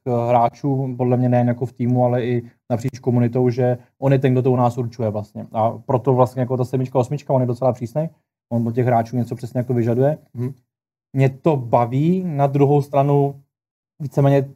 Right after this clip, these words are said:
Speaker 1: celých osmnáct let známe správný balanc, jo. A když vlastně jako srovnám ty začátky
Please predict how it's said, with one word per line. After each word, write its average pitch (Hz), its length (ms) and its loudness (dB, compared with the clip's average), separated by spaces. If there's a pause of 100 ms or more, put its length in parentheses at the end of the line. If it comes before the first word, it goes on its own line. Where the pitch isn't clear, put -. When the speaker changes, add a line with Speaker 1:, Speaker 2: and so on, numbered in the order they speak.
(400)
Speaker 1:
celých 143 280 4
osmnáct 139 600 2
let 135 200 2
známe 135 280 2
správný 135 420 0
balanc, 135 400 0
jo. 110 100 2
A 110 120 6
když 120 200 -4
vlastně 127 280 0
jako 127 180 0
srovnám 127 720 0 (420)
ty 131 260 4
začátky 135 1120 0